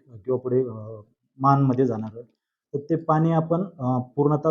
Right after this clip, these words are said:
थांबवण्याचा प्रयत्न केला, दुसरीकडे त्याला, अ, वळवलं किंवा डायव्हर्जन केलं. आज सकाळी, अ, साडेसात वाजण्याच्या सुमारास मुलाचा देखील मृतदेह ज्या ठिकाणी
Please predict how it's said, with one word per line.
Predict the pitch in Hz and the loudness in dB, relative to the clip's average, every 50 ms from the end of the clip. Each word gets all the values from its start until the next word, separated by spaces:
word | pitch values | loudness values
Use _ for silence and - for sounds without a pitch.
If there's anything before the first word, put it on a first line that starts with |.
| 151 | 0
थांबवण्याचा | - 135 135 131 131 131 131 127 135 | 0 0 0 0 0 0 -2 -4 -4
प्रयत्न | 131 120 123 127 135 131 110 | -4 -4 -4 -2 -2 -2 -4
केला, | 104 110 110 120 | -4 -6 -8 -10
दुसरीकडे | 117 113 110 - - 131 127 131 135 131 | -10 -10 -12 -8 -6 -6 -4 -4 -4 -6
त्याला, | - 135 143 147 151 - - - 127 _ _ _ _ 117 | -4 -4 -6 -6 -6 -8 -14 -20 _ _ _ _ _ -20
अ, | 107 104 107 107 107 104 - _ _ _ _ _ _ _ _ _ _ _ _ _ _ | -20 -18 -18 -16 -18 -18 -20 _ _ _ _ _ _ _ _ _ _ _ _ _ _
वळवलं | 156 135 139 147 160 151 123 117 - | 4 8 10 12 12 10 10 6 2
किंवा | - 120 135 160 175 | -2 -4 -4 -4 -4
डायव्हर्जन | 156 139 127 123 127 117 107 117 117 | -4 -2 0 0 0 0 -2 -4 -8
केलं. | 113 - 107 110 113 110 113 _ _ _ _ _ _ _ _ _ _ - | -8 -10 -14 -16 -16 -18 -20 _ _ _ _ _ _ _ _ _ _ -6
आज | 127 135 147 | -2 -2 -2
सकाळी, | - - - 160 156 - 165 170 175 180 180 - - - - - _ | -2 -4 -4 -4 -2 2 2 4 6 6 6 4 2 -4 -14 -14 _
अ, | 139 131 131 135 131 123 - - - _ _ _ _ _ _ | -6 -4 -2 -2 -2 -2 -4 -8 -16 _ _ _ _ _ _
साडेसात | - - 143 143 147 143 151 139 139 | -4 0 2 2 2 2 0 0 2
वाजण्याच्या | 135 131 127 131 127 127 147 123 | 2 2 2 2 0 0 -2 -2
सुमारास | 123 127 127 127 135 127 - | -2 -2 0 0 -2 -2 -2
मुलाचा | 135 127 127 131 127 139 131 | -2 0 0 0 -2 -2 -4
देखील | 123 127 127 139 131 | -4 -4 -2 -2 -2
मृतदेह | 123 120 117 117 - 113 107 113 117 | 0 0 0 -2 -6 -10 -12 -10 -6
ज्या | 113 127 131 | -2 -2 -2
ठिकाणी | 131 131 127 - 135 139 139 151 | -2 -4 -8 -10 -6 -6 -6 -6